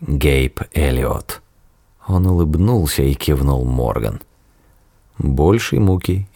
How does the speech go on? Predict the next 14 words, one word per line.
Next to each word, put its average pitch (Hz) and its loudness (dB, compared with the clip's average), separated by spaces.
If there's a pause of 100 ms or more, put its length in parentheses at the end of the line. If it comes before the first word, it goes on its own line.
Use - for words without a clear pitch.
ее 73 2
сердце - -4
не 64 -2
знало. 60 -6 (720)
"Нет!" 226 0 (680)
Полицейские 139 2
все - -2
еще 113 2
ждали 123 4
прибытия 95 4
автофургона 76 2
с 95 0
телефонной 65 -2
станции 117 2